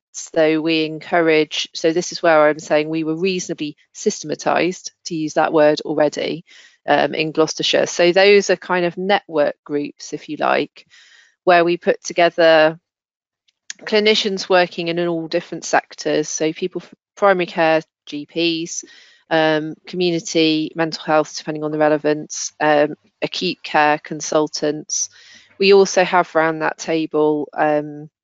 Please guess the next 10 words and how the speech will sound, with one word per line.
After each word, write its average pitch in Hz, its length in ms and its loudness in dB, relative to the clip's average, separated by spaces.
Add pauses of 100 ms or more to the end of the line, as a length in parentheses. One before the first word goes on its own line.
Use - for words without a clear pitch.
(800)
patient 170 500 0
and 160 100 -6
public 185 340 2
representatives - 1080 -2
and 147 80 -14
kind 156 140 -4
of 151 60 -10
users 160 400 -8
by 156 180 2
experience, 151 1000 -2